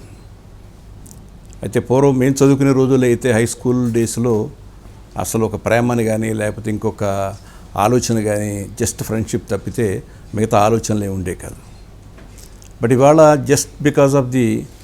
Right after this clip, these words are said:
technical evolution, ఈ సెల్ ఫోన్స్ కానివ్వండి, లేకపోతే కమ్యూనికేషను చాలా ఫాస్ట్ అయిపోవడం కానివ్వండి, but ఇవాళ స్కూల్స్లో కూడా పిల్లలు ఏ రకంగా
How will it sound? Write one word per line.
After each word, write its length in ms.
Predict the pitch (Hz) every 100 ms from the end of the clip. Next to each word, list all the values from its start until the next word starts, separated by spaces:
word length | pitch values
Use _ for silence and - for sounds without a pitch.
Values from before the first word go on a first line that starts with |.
| - - - - 123
technical 380 | 147 143 139
evolution, 640 | 123 131 131 123 - 90 87 - - - - - - - - -
ఈ 260 | 107 113 107
సెల్ 240 | - 110
ఫోన్స్ 300 | 107 120 110
కానివ్వండి, 680 | 110 107 104 104 104 107 107
లేకపోతే 340 | 104 98 104
కమ్యూనికేషను 1160 | 107 110 120 120 113 117 110 110 - 110 98 90 - - - - -
చాలా 440 | 101 120 110 - -
ఫాస్ట్ 420 | - 131 - -
అయిపోవడం 380 | 143 - 123 98
కానివ్వండి, 560 | 98 92 92 90 64 - - - - - - - -
but 120 | 98 110
ఇవాళ 580 | 110 117 123 113 101 - - -
స్కూల్స్లో 580 | - - 147 143 - 131
కూడా 440 | 120 110 98 110 - - - - - 120
పిల్లలు 260 | 151 165
ఏ 140 | 131 131
రకంగా 600 | 135 131 127 120 110